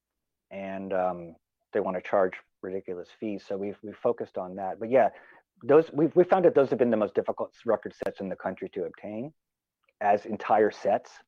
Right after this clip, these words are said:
you know, as it, as the whole data set. So that's what we've, we've gone after. They seem to be the most difficult. There seems to be a, I wouldn't say a corruption, but there's sort of a, an old boys network and a business as usual thing going on with the vital records in America.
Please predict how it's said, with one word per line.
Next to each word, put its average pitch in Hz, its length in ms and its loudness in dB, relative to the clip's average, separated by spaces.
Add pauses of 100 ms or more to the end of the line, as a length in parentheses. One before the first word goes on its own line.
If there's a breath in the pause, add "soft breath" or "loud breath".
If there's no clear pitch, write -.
(220)
you 110 120 -8
know, 107 300 -6
as 104 160 -4
it, 104 160 -2
as 107 140 0
the 113 80 -2
whole 107 200 0
data 101 260 -4
set. 104 240 -10 (200)
So 95 220 -6
that's 110 140 -2
what 110 100 -4
we've, 95 260 -4
we've 92 160 -12
gone 85 240 -10
after. 85 360 -18 (640 soft breath)
They 113 80 2
seem 107 220 -2
to 95 80 -4
be 90 100 -4
the 87 100 -8
most 85 260 -12
difficult. 90 400 -6
There 101 80 -6
seems 120 220 0
to 110 80 -6
be 104 160 2
a, 92 80 4 (720)
I - 40 0
wouldn't 156 180 6
say 135 140 6
a 107 60 6
corruption, 117 600 2
but 101 120 0
there's 101 140 -6
sort 123 160 6
of 110 120 2
a, 98 180 4 (2000 loud breath)
an 127 100 2
old 131 260 6
boys 143 280 6
network 139 380 4
and 117 80 4
a 101 40 4
business 120 340 2
as 98 120 -2
usual 107 500 0
thing 104 160 -2
going 101 300 -2
on 95 280 -6
with 92 140 -4 (120)
the 90 240 -6
vital 87 220 -6
records 87 380 -8
in 87 100 -16
America. 87 380 -18